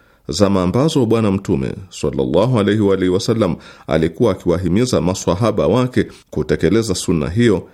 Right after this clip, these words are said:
ilikuwa ni zama ambazo maswahaba wa Mtume walikuwa wachache na dhaifu mbele ya maadui. Kwa hivyo, hatua yake wakati huo ya kuwaamrisha maswahaba wake wapake rangi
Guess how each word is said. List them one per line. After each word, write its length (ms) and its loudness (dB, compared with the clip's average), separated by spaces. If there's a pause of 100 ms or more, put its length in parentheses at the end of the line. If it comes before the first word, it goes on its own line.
(160)
ilikuwa 340 0
ni 100 2
zama 340 2
ambazo 580 -2 (300)
maswahaba 500 0
wa 140 2
Mtume 380 0
walikuwa 460 2
wachache 600 0
na 160 2
dhaifu 520 0 (300)
mbele 520 2
ya 220 0
maadui. 520 -4 (300)
Kwa 180 -4 (100)
hivyo, 460 2
hatua 460 0
yake 380 0 (420)
wakati 360 0
huo 400 -4 (460)
ya 280 2
kuwaamrisha 1000 0
maswahaba 500 0
wake 400 -2 (500)
wapake 520 0
rangi 540 0